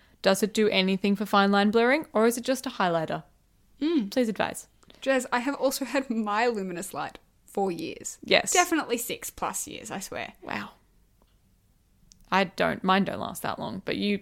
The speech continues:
Speaker 1: everything that you own lasts far longer than it does for me.
Speaker 2: You know why?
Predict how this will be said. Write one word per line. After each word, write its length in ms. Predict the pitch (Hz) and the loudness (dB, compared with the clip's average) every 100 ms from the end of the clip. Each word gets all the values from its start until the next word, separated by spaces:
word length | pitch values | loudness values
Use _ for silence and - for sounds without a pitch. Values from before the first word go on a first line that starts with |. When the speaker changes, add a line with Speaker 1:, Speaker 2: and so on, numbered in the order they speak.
| - | 0
Speaker 1:
everything 360 | - 208 190 180 | 2 2 0 -4
that 40 | 175 | -6
you 160 | - | -4
own 280 | 170 170 165 | -4 -4 -4
lasts 320 | 170 170 - - | -4 -6 -8 -4
far 180 | - 185 | -2 -2
longer 200 | 165 175 | -4 -6
than 100 | 165 | -4
it 60 | |
does 180 | 180 175 | -6 -4
for 100 | 190 | -2
me. 180 | 190 180 _ - - | -2 -2 _ -20 -4
Speaker 2:
You 100 | 220 | -2
know 100 | 226 | 0
why? 260 | 226 330 | 2 0